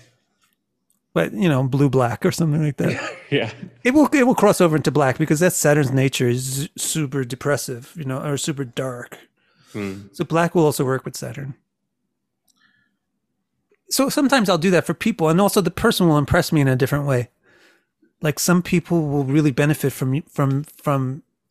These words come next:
Speaker 1: s-, having a thing. Okay, wake up at seven thirty, chant this five times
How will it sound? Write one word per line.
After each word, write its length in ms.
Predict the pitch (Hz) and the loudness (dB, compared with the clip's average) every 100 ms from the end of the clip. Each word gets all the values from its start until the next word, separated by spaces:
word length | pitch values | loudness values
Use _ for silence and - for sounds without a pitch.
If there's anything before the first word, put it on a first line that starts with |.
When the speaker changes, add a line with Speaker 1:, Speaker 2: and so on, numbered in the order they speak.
| - - _ _ | -18 -18 _ _
Speaker 1:
s-, 300 | - - - 226 - - - | -12 -10 -12 -16 -20 -14 -10
having 460 | - 170 160 160 151 | -4 -2 -2 -2 -4
a 140 | - | -10
thing. 300 | - 160 131 | -4 -4 -4
Okay, 260 | 147 131 151 | -8 -4 0
wake 240 | 156 165 | 0 0
up 140 | 165 | -2
at 120 | 160 - | -4 -8
seven 520 | - - - 143 151 | -12 -8 -6 -6 -8
thirty, 480 | - 151 139 143 143 - - _ _ | -6 -4 -4 -8 -10 -18 -20 _ _
chant 280 | - 160 | -2 -2
this 320 | - 151 - - _ | 0 -2 -4 -12 _
five 260 | - 143 143 | -2 -2 -2
times 500 | - 131 131 123 | -6 -6 -6 -10